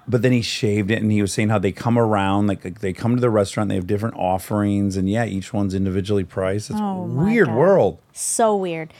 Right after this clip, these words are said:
Speaker 1: I love that truffle taste, though.
Speaker 2: I do, too. We just, like, went down a rabbit hole. My dad has very simple tastes, and he's proud of that. Like, he was
Speaker 1: Yeah.
Speaker 2: watching, and he was like, "Ew," like, to most things, he said, "Ew."
Speaker 1: Yeah.
Speaker 2: And then he, <laughs> and then he said,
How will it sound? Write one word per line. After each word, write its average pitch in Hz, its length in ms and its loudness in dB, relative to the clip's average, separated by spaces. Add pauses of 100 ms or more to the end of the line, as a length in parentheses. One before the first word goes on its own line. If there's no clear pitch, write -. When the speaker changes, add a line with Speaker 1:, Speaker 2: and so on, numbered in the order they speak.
(400)
Speaker 1:
I 92 100 -4
love 80 260 -6
that 82 160 -6
truffle 85 300 -8
taste, 82 420 -12
though. 78 260 -14
Speaker 2:
I 254 180 4
do, 311 140 2
too. 330 560 2
We 208 140 -6
just, 190 240 -4
like, 175 160 -6
went 170 160 -4
down 170 160 -2
a 151 40 -6
rabbit 160 260 -2
hole. 180 100 -2
My 226 180 2
dad 269 300 4
has 254 180 -4
very 214 180 0
simple 196 400 -4
tastes, 185 760 -4 (400)
and 214 160 -4
he's 196 160 -4
proud 180 380 0
of 156 120 -8
that. 98 300 0
Like, 165 180 -4
he 180 140 0
was 190 160 -2
Speaker 1:
Yeah. 190 80 -6
Speaker 2:
watching, 180 420 -2
and 170 120 -6
he 170 140 -8
was 160 360 -10
like, 143 260 -10
"Ew," 294 400 4
like, 165 220 -8
to - 120 -8
most 226 340 0
things, 185 260 -4
he 180 100 -4
said, 165 260 -4
"Ew." 160 280 -4 (220)
Speaker 1:
Yeah. 160 280 -4
Speaker 2:
And 214 240 0
then 196 260 0 (400)
he, 185 380 -2 (280)
<laughs> - 260 -10
and 220 140 -2
then 214 160 0
he 208 120 -2
said, 180 500 -2